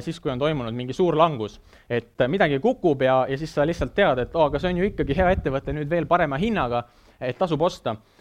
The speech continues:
Äh, kauplejad kindlasti üldiselt sellise rongi ette ei hüppa. Et, äh, et, et seda,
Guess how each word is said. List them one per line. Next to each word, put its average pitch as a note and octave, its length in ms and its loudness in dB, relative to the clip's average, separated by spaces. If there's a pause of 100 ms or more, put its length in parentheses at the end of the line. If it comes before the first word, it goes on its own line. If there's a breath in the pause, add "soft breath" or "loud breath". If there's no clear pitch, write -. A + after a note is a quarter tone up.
Äh, B2 160 -2
kauplejad E3 540 4
kindlasti E3 460 -2 (280)
üldiselt C3+ 560 -6
sellise D3+ 320 0
rongi C#3+ 320 -2
ette A2+ 320 -6 (140)
ei B2+ 100 -2
hüppa. D#3 380 -2 (420 soft breath)
Et, A#2+ 300 -4 (100)
äh, A#2+ 540 0
et, - 180 -12
et A#2 160 -4
seda, D#3 280 2